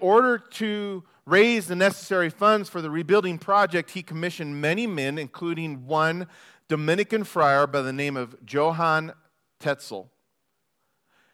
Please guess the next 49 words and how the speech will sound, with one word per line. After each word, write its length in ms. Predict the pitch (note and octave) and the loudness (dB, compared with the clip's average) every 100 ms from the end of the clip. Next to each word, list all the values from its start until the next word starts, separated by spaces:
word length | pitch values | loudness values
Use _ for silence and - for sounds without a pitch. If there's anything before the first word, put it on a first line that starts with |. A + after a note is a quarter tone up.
| _ _ _ _ _ _ | _ _ _ _ _ _
He 80 | _ | _
commissioned 420 | E3+ F3 G3 G3 | 0 2 0 -2
him 140 | G#3+ | -4
to 100 | F3+ | -4
travel 440 | C3+ F#3+ E3+ A#3 B3+ | -4 6 8 8 4
the 80 | G#3+ | -2
world 320 | E3 D3+ D#3 | 0 2 0
and 120 | C#3+ | -4
to 80 | C#3+ | -8
sell 380 | - F3 F3 F#3 | -4 2 2 2
indulgences 880 | F#3 D#3 D3+ D3+ D3 D3+ D#3 C#3+ | -2 -2 -2 -2 -6 -10 -10 -12
to 140 | - C#3 | -12 -16
raise 580 | A#2+ D3 E3 F3 F#3 D#3 | -4 0 2 0 -2 -6
the 120 | F3 | -6
money 360 | D#3 D3 D3 C#3+ | -2 -2 -2 -4
that 360 | B2+ C3+ A2 | 0 0 0
was 320 | B2+ C3+ B2 B2+ | -4 -8 -8 -8
needed 460 | D3 F#3 C#3+ C3+ | -6 -4 -4 -8
for 160 | - C3+ | -8 -8
the 100 | C#3 | -6
rebuilding 460 | C#3+ A#2 A#2+ B2 | -8 -6 -6 -6
of 100 | C3 | -8
the 60 | C3 | -8
basilica. 680 | C3+ D#3+ A3 G#3+ F3+ G2 E2+ _ _ _ - - - _ | -10 0 4 4 2 -6 -12 _ _ _ -20 -20 -20 _
Now, 240 | D#3+ F3+ G3 | 6 8 8
with 140 | F#3 | 4
the 60 | F3 | 0
purchase 380 | A3+ B3 C4 | 0 0 0
of 120 | A#3+ F#3 | -2 -2
these 180 | F#3 | -6
indulgences, 880 | F3+ E3 E3 F#3 E3+ F3 - C3 B2+ | -6 2 6 6 6 -4 -4 -4 -4
it 80 | D#3 | -6
was 180 | D3 D3 | -8 -4
taught 260 | F3+ F#3 | 2 2
and 140 | E3 D#3 | 2 -4
believed 440 | D3+ D3 F#3 F3 | -6 -6 -6 -4
that 120 | C#3+ | -2
a 60 | C3+ | -4
person 400 | - F3 E3+ D#3+ | -2 -4 -4 -10
could 220 | - C3+ | -10 -8
purchase 400 | - D#3+ - D3+ | -6 -6 -6 -12
forgiveness 800 | - D3 B2+ D#3 E3+ F#3 G3+ G3 | -8 -10 -4 -2 -2 -2 -4 -6
for 160 | - D#3+ | -10 -10
the 120 | C#3+ | -10
sins 360 | - E3+ F#3 D#3 | -8 -6 -6 -8
that 160 | D#3+ | -8
they 140 | D#3+ C3+ | -6 -6
had 200 | B2+ - | -8 -10
committed 520 | B2+ C3 D3+ G#3 | -12 -8 0 0